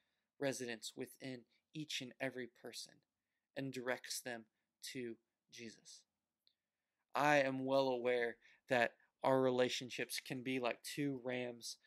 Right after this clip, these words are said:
and two wills butting heads. But it is only that, that butting heads become unity and become a picture of holding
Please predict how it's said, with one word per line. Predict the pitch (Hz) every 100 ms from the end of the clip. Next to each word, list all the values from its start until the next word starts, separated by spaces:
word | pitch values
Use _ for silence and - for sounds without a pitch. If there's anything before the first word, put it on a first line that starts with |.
| _ -
and | 123
two | - 151 139
wills | 135 131 123 - - _ _ _
butting | 143 131 135 135 123 _ _ _
heads. | - 123 110 - - - _ _ _ _ _ _ _ - _
But | 147
it | 143 135
is | 131 - 160
only | 170 190 160 135 120 _ _ -
that, | 131 - - 139
that | 117 135
butting | 160 156 147
heads | - 143 143 143 - -
become | 135 - - 143 135 - _ _ 139
unity | 135 139 156 139 123 117 110 _ _ -
and | 139
become | 139 - - 135
a |
picture | - - - - 156
of | 135 -
holding | - 147 151 139